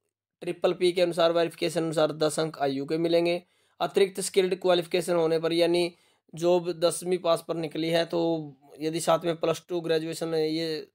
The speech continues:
सभी लगाते हैं, तो उसके भी पाँच अंक एक्स्ट्रा मिलने वाले हैं। अतिरिक्त शैक्षणिक योग्यता होने पर पाँच अंक मिलेंगे। सामाजिक आर्थिक मापदंड के दस अंक मिलने वाले हैं। सीटी पास है, यानी किसी प्रकार का सीटी पास है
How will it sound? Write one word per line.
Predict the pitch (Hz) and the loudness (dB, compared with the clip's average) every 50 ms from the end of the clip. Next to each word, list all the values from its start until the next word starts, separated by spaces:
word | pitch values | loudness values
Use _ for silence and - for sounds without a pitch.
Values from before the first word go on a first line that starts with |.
| _ _ _ | _ _ _
सभी | - - 151 147 160 170 170 | -8 -6 -6 -2 0 0 0
लगाते | 165 160 151 156 156 151 - 165 | 0 0 0 0 0 0 0 -2
हैं, | 165 160 165 175 180 _ _ - _ _ _ _ - | 0 0 0 -2 -4 _ _ -20 _ _ _ _ -6
तो | 190 | -6
उसके | 185 180 - - 190 180 | -6 -4 0 0 2 2
भी | 170 180 175 175 | 2 0 0 2
पाँच | - 170 170 175 165 - 165 | 2 2 2 2 2 0 -2
अंक | 165 160 - | -4 -2 -4
एक्स्ट्रा | 196 - - 165 160 151 - - 175 170 | -8 -8 -6 -8 -10 -8 -6 -6 -4 -2
मिलने | 165 156 147 147 151 | -2 -4 -2 -2 -2
वाले | 151 151 147 147 | -2 -2 -2 0
हैं। | 151 160 170 - | 0 -2 -2 -2
अतिरिक्त | - 175 - - 196 190 190 - - | -4 -4 0 2 2 2 0 -2 -4
शैक्षणिक | - - 185 - - 185 180 175 180 | -2 -2 -2 -2 -2 -2 -2 -2 0
योग्यता | 180 175 170 160 - 175 170 165 160 _ _ _ _ _ _ - | -2 -2 -2 -4 -4 -4 -4 -4 -6 _ _ _ _ _ _ -10
होने | 175 170 180 185 185 | -8 -6 -6 -6 -2
पर | 185 175 170 170 175 _ _ _ _ _ _ - | 0 0 0 0 0 _ _ _ _ _ _ -12
पाँच | 156 156 165 165 160 180 | -10 -8 -8 -6 -4 -4
अंक | 165 175 | -4 -2
मिलेंगे। | 170 170 175 170 170 170 175 175 175 175 - | 0 0 2 2 2 2 2 0 0 -2 -2
सामाजिक | - - - 175 170 175 170 165 185 185 185 - | -6 -4 0 2 2 2 2 2 2 0 2 2
आर्थिक | 175 175 165 - - 196 180 196 | 0 0 2 2 0 0 0 2
मापदंड | 185 175 170 165 175 175 175 170 170 | 2 2 2 0 2 0 0 2 0
के | 165 - - _ _ _ _ - 175 175 156 - 147 151 | -2 -2 -6 _ _ _ _ -10 -10 -10 -10 -8 -4 0
दस | 151 147 143 - | 0 0 2 2
अंक | 170 170 160 | 0 0 0
मिलने | 170 175 175 175 170 170 | 0 0 2 4 4 4
वाले | 170 170 170 170 | 2 2 0 0
हैं। | 170 | -2
सीटी | 160 - 180 180 175 190 190 180 | -2 2 2 2 2 2 -2 0
पास | - 180 175 175 170 180 | 2 2 2 4 2 2
है, | 170 170 | 2 2
यानी | 175 170 175 175 | 2 2 0 -2
किसी | 170 180 165 170 165 | -2 -4 -4 -4 -4
प्रकार | 175 160 156 165 160 160 | -4 -4 -2 -2 -2 -2
का | 170 160 165 | -2 -4 -6
सीटी | 160 - 170 160 175 170 | -4 -6 -6 -6 -6 -4
पास | - 151 151 160 156 - | 0 2 0 2 2 2
है | 151 151 165 185 | 0 0 -2 -4